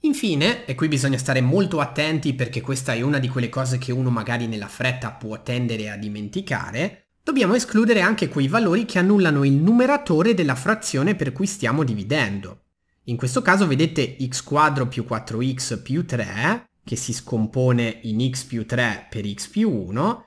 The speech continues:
si annulla in x uguale a meno uno, e di questo valore ci siamo già occupati, e però anche in x uguale a meno tre, e quindi è fondamentale che io aggiunga alle condizioni di esistenza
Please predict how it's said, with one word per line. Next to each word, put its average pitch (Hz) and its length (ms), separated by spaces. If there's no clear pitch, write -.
si - 160
annulla 139 680
in 151 260
x - 160
uguale 139 340
a 120 60
meno 123 260
uno, 117 720
e 127 100
di 110 100
questo - 280
valore 110 320
ci - 140
siamo 107 340
già 104 220
occupati, 135 840
e 214 100
però 214 220
anche 180 340
in 190 180
x - 120
uguale 180 400
a 175 60
meno 131 340
tre, 147 420
e 151 60
quindi 233 240
è 139 80
fondamentale 202 1300
che - 100
io 165 180
aggiunga 135 440
alle 113 160
condizioni 113 580
di 123 140
esistenza 156 880